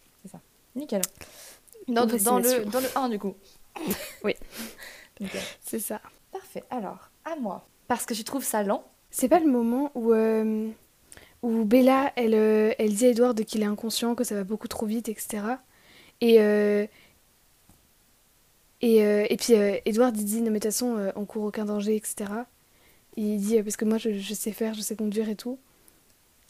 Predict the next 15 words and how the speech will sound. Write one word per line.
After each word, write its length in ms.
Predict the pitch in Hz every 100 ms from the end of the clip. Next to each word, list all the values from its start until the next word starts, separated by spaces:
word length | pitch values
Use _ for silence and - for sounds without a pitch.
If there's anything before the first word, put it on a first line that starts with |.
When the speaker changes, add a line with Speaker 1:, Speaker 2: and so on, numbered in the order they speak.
| 202
Speaker 1:
Mhm. 60 | 208
Speaker 2:
Et, 560 | 202 202 202 196 202 - _ _ _ _ _ _ _ _ - -
et, 260 | 196 196
euh, 160 | 202 196
Speaker 1:
Si, 100 | 214
Speaker 2:
que 140 | 220 202
même 180 | 214
s'il 140 | 214 240
Speaker 1:
j'ai 20 | 214
Speaker 2:
avait 20 |
un 20 |
Speaker 1:
jamais 120 | 220 190
eu 40 |
Speaker 2:
accident 300 | 190 214 226
Speaker 1:
d'accident, 420 | 220 190 175 208